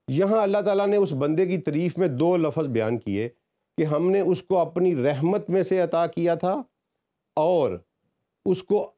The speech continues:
अपने इल्म में से कुछ इल्म दिया था। अब मैंने आपको पहले, अ, एपिसोड में बताया था कि रहमत, बरकत,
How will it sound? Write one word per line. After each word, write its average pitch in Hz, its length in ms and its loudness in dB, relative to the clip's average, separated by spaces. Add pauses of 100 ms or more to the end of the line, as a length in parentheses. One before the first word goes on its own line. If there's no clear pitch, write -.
अपने 240 420 0
इल्म 214 240 2
में 202 180 2
से 190 140 0
कुछ 180 240 0
इल्म 123 260 0
दिया 95 240 -4
था। - 240 -20 (580)
अब 160 60 -2
मैंने 180 340 2
आपको 190 360 0
पहले, 185 640 2
अ, 180 60 -2 (720)
एपिसोड 151 460 0
में 165 140 2
बताया 143 360 0
था 135 280 0 (680)
कि 160 120 2
रहमत, 160 680 0
बरकत, 156 1040 0